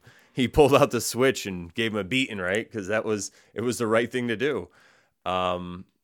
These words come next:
so, but that, that's, and that's the problem, right? So what is right and what becomes right to do? Because then an exoteric religion, such as Christianity, will say, "All right, well, then it's, sometimes it's okay to go in and kill a bunch of people."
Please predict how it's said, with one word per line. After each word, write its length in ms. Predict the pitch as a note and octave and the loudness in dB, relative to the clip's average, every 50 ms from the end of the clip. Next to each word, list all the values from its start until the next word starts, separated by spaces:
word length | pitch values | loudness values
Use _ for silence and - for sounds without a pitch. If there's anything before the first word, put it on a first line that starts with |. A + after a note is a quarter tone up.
| _ _ _ | _ _ _
so, 680 | _ - - - A2+ G#2 G2+ G2 G2 F#2+ F#2 F#2 F#2 - | _ -10 -6 -2 0 0 2 2 2 0 0 -2 -4 -6
but 120 | - B2 A2 | -6 0 2
that, 240 | E3 F3 D#3+ - C3 | 4 4 4 2 2
that's, 300 | D3 D3 D3 - - - - | 2 2 2 0 -2 -4 -2
and 140 | A#2+ A#2 A#2 | -2 0 2
that's 260 | A#2+ B2 B2 - - | 0 0 0 -4 -8
the 140 | - G#2 F2 | -12 -14 -8
problem, 440 | - C3 B2 A#2+ G#2+ F#2+ F#2 E2+ | -4 -2 0 0 0 -2 -4 -4
right? 160 | F2 F#2 - - | -4 -6 -4 -6
So 400 | - - G#2 F#2+ F#2 F2 E2+ - _ _ _ _ _ _ _ _ _ | -4 -2 -2 -2 -2 -4 -6 -10 _ _ _ _ _ _ _ _ _
what 300 | G2 G#2 A#2+ B2 - - | 0 4 4 4 4 4
is 200 | A2+ G#2+ F#2+ G#2 | -2 -4 -6 -6
right 320 | E2+ G#2 G#2+ A2 G#2 G2 | -2 0 0 2 0 -2
and 100 | F#2+ F#2+ F#2+ | -4 -4 -4
what 100 | G2 F#2 | -4 -4
becomes 340 | G2+ - A2+ G2 F#2+ E2+ | -6 -8 -6 -6 -6 -4
right 200 | F#2+ G2 F#2+ - | -4 -4 -4 -4
to 100 | - F2+ | -8 -6
do? 160 | F2+ G#2+ G#2+ F2 | -4 -4 -4 -4
Because 320 | F2 E2+ - G2+ F#2 E2 | -6 -6 -6 -6 -4 -2
then 160 | G2 G2 F#2+ | -2 -2 -2
an 160 | F#2 F2+ - - - | -4 -8 -8 -6 -6
exoteric 720 | B2+ - - - G#2+ F#2+ - - F2+ E2+ F2 F2 E2+ - | -4 -4 -4 -6 -6 -6 -6 -6 -6 -6 -6 -6 -8 -8
religion, 460 | F2+ F2+ F2+ F2 D#2+ E2+ F#2+ F#2+ G2+ G2 | -12 -12 -10 -12 -8 -8 -8 -8 -8 -10
such 260 | - - F2+ - - | -10 -10 -10 -10 -12
as 120 | F2 - | -14 -16
Christianity, 640 | - - G2 - - - F#2+ G2+ G#2+ G#2 F#2 F2 F2 | -16 -16 -16 -16 -12 -8 -6 -4 -4 -4 -4 -6 -8
will 120 | E2+ F2 | -10 -10
say, 220 | E2+ - F2+ F#2 G#2+ | -12 -12 -8 -6 -4
"All 100 | B2+ C3+ | -4 -2
right, 140 | A#2+ A2+ A2+ | -2 -4 -4
well, 120 | A#2 A2+ A2 | -6 -8 -6
then 160 | A2+ A#2 A#2 | -6 -8 -8
it's, 140 | A2+ A2 - | -8 -8 -8
sometimes 420 | B2 B2 A#2+ - B2 A#2+ A#2 G#2+ | -10 -10 -8 -6 -6 -6 -6 -8
it's 120 | G#2+ F#2+ A2+ | -8 -8 -8
okay 280 | G#2+ - - C3 C3 | -8 -6 -6 -6 -6
to 80 | A#2+ G#2+ | -4 -4
go 160 | G#2 G2 F#2+ | -4 -4 -4
in 60 | F#2 | -4
and 120 | F2 E2+ - | -8 -12 -12
kill 240 | - A2 G2 G2+ | -8 -6 -4 -4
a 60 | G2 F2+ | -4 -6
bunch 180 | F#2 F2+ E2+ | -8 -10 -10
of 80 | F2 E2 | -14 -14
people." 420 | F#2+ F#2 F2 E2 E2 D#2+ D2+ - | -12 -12 -10 -10 -10 -10 -10 -14